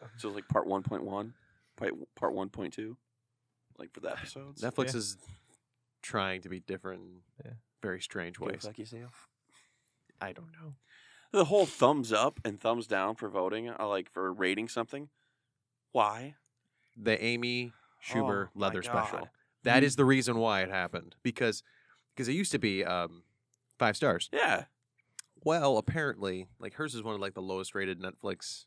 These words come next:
Speaker 2: like, originals, like, anything. And so w-, after that happened, her people called somebody, or I forgot exactly how it went down, but v-, almost immediately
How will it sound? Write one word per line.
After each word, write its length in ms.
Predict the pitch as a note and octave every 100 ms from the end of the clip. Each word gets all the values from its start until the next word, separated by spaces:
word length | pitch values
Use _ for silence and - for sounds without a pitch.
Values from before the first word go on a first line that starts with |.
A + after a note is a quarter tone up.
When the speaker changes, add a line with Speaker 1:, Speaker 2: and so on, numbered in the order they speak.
| _
Speaker 2:
like, 340 | F#2 E2+ _ _ _ _ _
originals, 560 | A2+ F#2+ F#2 G2 F#2+ F2+
like, 120 | E2+
anything. 420 | F2 F#2+ A2+ A2+ - _ _ _ _ _ _ -
And 160 | G2+ F#2+
so 400 | G#2+ G2+ F#2+ - _ _ -
w-, 220 | - A2
after 320 | A2+ A#2+ -
that 180 | G#2 G2
happened, 580 | G#2 G2+ A#2 A2 G#2+ G#2 _ _ _ _ _ _ _ _ _ _ _ -
her 140 | B2 A#2+
people 320 | B2+ B2 A#2+
called 220 | B2+ A#2
somebody, 380 | A#2+ A2+ A2+ A2+
or 240 | G#2 G2 -
I 120 | - A2+
forgot 320 | - A2 G#2+
exactly 480 | F#2+ G2 G2 G2+ G#2
how 240 | G2 G2
it 40 |
went 180 | G2 G2
down, 260 | G#2 G2 G#2
but 240 | G#2+ F#2 -
v-, 180 | _ - _
almost 420 | A#2+ D#3 E3 C#3+
immediately 720 | D#3 C#3 C#3 A#2 F#2+ - F#2+